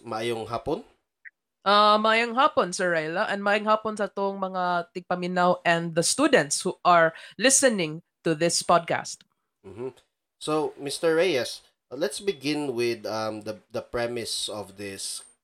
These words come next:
Speaker 1: of this podcast, no? So, ang atong premise for this morning, or for rather, atong premise for today is, um, we are talking about religion in an age that is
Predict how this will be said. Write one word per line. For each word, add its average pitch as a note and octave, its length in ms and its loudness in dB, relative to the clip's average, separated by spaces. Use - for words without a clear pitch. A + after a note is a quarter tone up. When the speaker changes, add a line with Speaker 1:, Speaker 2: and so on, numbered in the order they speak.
Speaker 1:
of G2+ 160 -10
this G2+ 240 -8
podcast, - 720 -8
no? A2 160 -12
So, A2+ 400 -4
ang C3+ 240 0
atong F#3 400 -2
premise D#3+ 640 -2
for C#3 160 2
this C3+ 220 -8
morning, C#3+ 500 -4
or A#2 80 -4
for B2+ 240 -2
rather, A#2+ 400 -4
atong D3 320 -8
premise C#3+ 240 -2
for - 160 -4
today A#2+ 480 -6
is, B2 400 -4
um, A2+ 400 -4
we C3+ 160 -8
are C#3+ 240 0
talking C#3+ 400 0
about A#2 640 -4
religion C#3 640 0
in B2 160 -8
an B2 240 -10
age D3 480 -6
that B2 240 -4
is A#2+ 320 -10